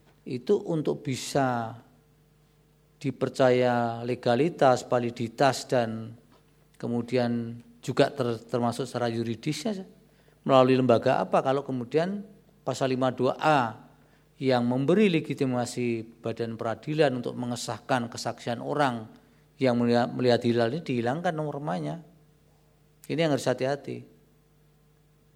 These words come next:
Kalau norma ini dihilangkan, bagaimana dengan penjelasan? Kan lima dua A itu kan ada penjelasannya.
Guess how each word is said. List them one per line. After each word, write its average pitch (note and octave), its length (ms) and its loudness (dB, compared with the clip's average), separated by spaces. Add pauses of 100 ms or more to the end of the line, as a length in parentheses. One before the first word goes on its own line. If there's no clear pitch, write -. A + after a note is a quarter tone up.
(260)
Kalau D#3+ 160 6
norma D#3 240 6
ini D#3+ 160 2
dihilangkan, C#3 400 2
bagaimana D3 400 0
dengan C3 160 -2
penjelasan? C3+ 800 -2
Kan C#3+ 160 -6
lima E3 240 0
dua C#3+ 240 0
A C#3+ 80 -4
itu D3 80 -4
kan G3+ 160 2
ada D3+ 80 0
penjelasannya. B2+ 720 -2